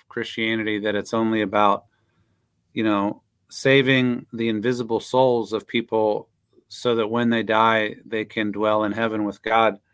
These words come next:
We are here on this earth. We are embodied creatures living in communities,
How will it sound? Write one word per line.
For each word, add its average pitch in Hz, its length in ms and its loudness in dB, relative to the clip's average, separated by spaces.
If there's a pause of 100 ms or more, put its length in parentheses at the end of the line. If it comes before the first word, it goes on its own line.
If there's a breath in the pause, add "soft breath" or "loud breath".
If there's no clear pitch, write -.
(640)
We 120 220 0
are 127 480 4 (420)
here 143 280 2
on 131 160 2
this 123 200 -4
earth. 147 520 -2
We 117 220 -6
are 113 280 2
embodied 113 580 -2
creatures 135 680 -4 (520)
living 120 320 0
in 113 140 0
communities, 120 1000 0